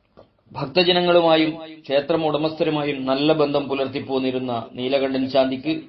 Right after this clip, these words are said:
പിന്നീട് ചില സ്ത്രീകളുമായി അടുപ്പങ്ങളുണ്ടായി. ക്രമേണ അത് സ്നേഹബന്ധമായി മാറുകയും ചെയ്തു.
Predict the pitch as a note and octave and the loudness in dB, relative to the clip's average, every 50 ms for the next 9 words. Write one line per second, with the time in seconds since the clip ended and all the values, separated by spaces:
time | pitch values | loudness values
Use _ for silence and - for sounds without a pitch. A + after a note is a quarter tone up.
0 | _ - B2+ B2 C3 C3+ C3+ C3 C3 C3 B2 B2 - - C3 - - _ _ - | _ -12 -8 -6 -4 -4 -2 0 0 -2 -2 -4 -10 -16 -20 -20 -20 _ _ -4
1 | D#3+ D3+ C#3+ D3 - D#3 D3+ D#3+ E3+ F3+ F3 F#3+ F3+ E3+ D#3+ D3 C#3 C3+ B2+ G#2+ | -4 -4 -4 -4 -6 -2 0 2 2 2 2 2 0 0 0 0 0 -2 -2 -4
2 | - - A2 A#2+ B2+ A#2+ - D#3 D3+ D3 C3 A2+ G#2+ G#2 G2+ A2 G#2+ - - - | -4 -4 -4 -4 -4 -4 -4 -4 -2 -2 -2 -4 -4 -4 -4 -6 -6 -10 -14 -20
3 | G#2 A2+ - _ _ _ _ _ _ _ _ _ _ _ _ _ _ _ _ _ | -20 -20 -20 _ _ _ _ _ _ _ _ _ _ _ _ _ _ _ _ _
4 | _ - - C#3 D3 D#3+ F3 F3+ F3+ F3 D#3+ D#3 D3+ D#3 D#3 C#3 - - - - | _ -6 -2 0 2 4 4 4 4 2 2 2 2 2 0 -2 -2 -8 -12 -10
5 | C#3+ C3 C#3 D3+ E3+ F3 E3 D#3+ D#3+ D3+ D3+ C#3+ C3+ C3+ C3 B2+ A#2+ A#2 A#2 A#2+ | -6 -4 -2 0 0 2 0 0 0 0 -2 0 0 0 0 0 0 0 0 0
6 | B2+ B2+ A#2+ A#2 A2+ A2 A2 G#2 G2+ | 0 -2 -2 -4 -4 -4 -6 -8 -8